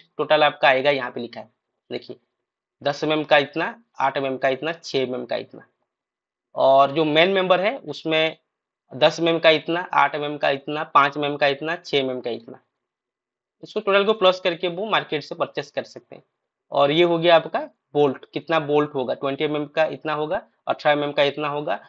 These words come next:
और दस एमएम का जो कि स्टेयरकेस में यूज़ हुआ है, वन फ़ोर्टी एट नंबर होगा। तो यहाँ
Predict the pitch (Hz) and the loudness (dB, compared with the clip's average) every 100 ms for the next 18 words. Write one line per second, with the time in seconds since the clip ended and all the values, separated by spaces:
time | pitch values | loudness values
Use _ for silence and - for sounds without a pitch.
0 | _ 143 131 127 147 160 165 160 156 160 | _ -2 -2 2 2 2 0 -2 0 -2
1 | 156 151 - 143 127 - 151 160 147 139 | -2 -8 -2 0 0 -2 -6 -4 -4 -4
2 | 135 135 190 143 131 135 - 127 131 127 | -2 -2 0 -2 -2 -4 -8 -6 -4 -6
3 | 123 117 101 110 120 _ _ _ _ - | -8 -10 -10 -12 -20 _ _ _ _ -8
4 | 127 131 143 | -6 -4 -4